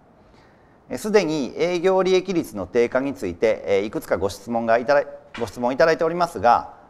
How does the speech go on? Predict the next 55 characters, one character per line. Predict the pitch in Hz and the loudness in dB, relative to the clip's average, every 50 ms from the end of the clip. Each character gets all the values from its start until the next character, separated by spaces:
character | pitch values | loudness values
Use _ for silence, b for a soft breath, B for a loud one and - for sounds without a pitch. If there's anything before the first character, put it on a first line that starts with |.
| _ _ | _ _
あ、 | - 113 - | -4 -4 -4
中 | - - 190 202 202 | -2 -2 -2 -2 -2
期 | 202 185 | -4 -2
計 | - 214 208 | 2 2 4
画 | 196 190 151 - 113 | 4 2 2 2 0
で | 104 98 | -2 -2
掲 | - 117 120 151 143 | -4 -2 0 0 2
げ | 113 98 90 | 2 0 -2
た | - - 113 117 - B B B B B B B | 2 4 4 4 4 B B B B B B B
エ | - 143 160 175 180 | 0 0 2 2 2
ー | 170 | 4
ア | 170 180 | 4 4
ー | 180 | 4
ル | 180 180 | 4 4
ア | 175 | 4
ー | 156 | 4
ル | 127 | 2
の | 110 104 | -2 -4
目 | 107 110 107 107 | -4 -6 -6 -2
標 | 117 131 117 110 | -2 -2 -2 -2
値、 | - - 78 - _ _ _ _ - - _ _ _ _ _ | -4 -14 -16 -16 _ _ _ _ -20 -20 _ _ _ _ _
こ | - 139 139 | -12 -10 -8
ち | - 180 | -2 2
ら | 175 175 180 | 4 4 4
を | 175 | 4
必 | 180 - 151 165 180 196 185 | 2 -2 -2 2 4 4 4
ず | 147 110 | 2 0
達 | - 135 139 - | -2 -2 -2 0
成 | - 156 147 143 | -2 -2 -2 -2
さ | 143 143 139 | -2 -6 -4
せ | - 151 | -4 -4
る | 131 131 | -4 -4
た | 123 - 135 123 | -4 -2 -2 -2
め | 104 82 | -2 -6
に | 90 104 104 - | -6 -8 -8 -8
販 | - - 151 160 160 | -6 -6 -6 -6 -2
管 | - 175 151 | -2 -2 -2
費 | 127 127 151 | 0 0 0
を | 139 107 67 64 95 | 0 0 0 0 -2
多 | 107 104 | -2 -2
め | 110 | -4
に | 110 110 | -6 -6
取 | 73 78 73 | -6 -6 -8
っ | - | -4
て | - | -4
お | 78 78 | -6 -6
り | 90 | -4
ま | 85 85 82 | -8 -8 -10
す。 | - 80 - - _ b b b b b b b b b b b b | -10 -16 -16 -16 _ b b b b b b b b b b b b
え、 | 107 107 | -6 -6
人 | 101 127 160 185 185 185 180 | -4 -2 -2 -2 -2 -2 -2
員 | 180 170 | -2 -4
の | 165 | -2
増 | 139 156 165 160 151 | 0 2 2 2 2
強、 | - 156 139 131 120 - - | 2 2 4 4 2 2 -2